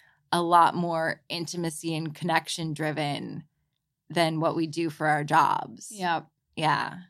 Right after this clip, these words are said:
Speaker 1: And it's, it's really, it's not about how hard your dick is. It's not about how big your dick is. It's a little about how you use your dick, but it's about being there person to person.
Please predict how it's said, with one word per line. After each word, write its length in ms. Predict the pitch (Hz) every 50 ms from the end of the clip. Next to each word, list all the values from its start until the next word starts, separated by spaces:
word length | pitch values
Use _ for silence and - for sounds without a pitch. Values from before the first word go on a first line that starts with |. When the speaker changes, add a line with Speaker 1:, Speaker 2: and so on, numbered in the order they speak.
| _ _ -
Speaker 1:
And 120 | 170 165 156
it's, 280 | 156 156 147 147 - -
it's 240 | - 170 151 - -
really, 400 | 170 170 160 165 165 165 160 160
it's 300 | 156 - - 160 151 -
not 240 | 165 151 156 156 156
about 260 | 156 151 151 156 160
how 120 | 180 180 165
hard 360 | 151 156 165 165 170 170 151
your 100 | 160 160
dick 260 | 147 165 160 151 156
is. 220 | 165 160 160 156 156
It's 160 | 156 151 -
not 160 | 156 156 156
about 160 | 147 156 151
how 120 | 156 165 165
big 420 | 156 147 147 175 165 170 165 147
your 100 | 156 151
dick 280 | 151 165 160 160 156 -
is. 320 | 160 160 160 160 151 - - - - - - _ _
It's 220 | 208 202 196 -
a 80 | 208 214
little 360 | 214 240 294 320 330 294 262
about 340 | 233 196 202 190 175 113 170
how 120 | 180 180
you 120 | 165 160 147
use 560 | 147 151 156 156 156 175 180 185 180 156 -
your 100 | 160 156
dick, 360 | 151 147 143 139 135 143 - _ -
but 120 | 156 156
it's 180 | 165 151 - -
about 300 | 156 170 170 170 165 151
being 260 | 147 175 170 170 165 160
there 260 | 160 160 160 160 156
person 420 | 151 - 160 151 156 151 - 160
to 60 | 147
person. 800 | 147 151 - 160 156 147 - 147 147 151 147 - - - 170 180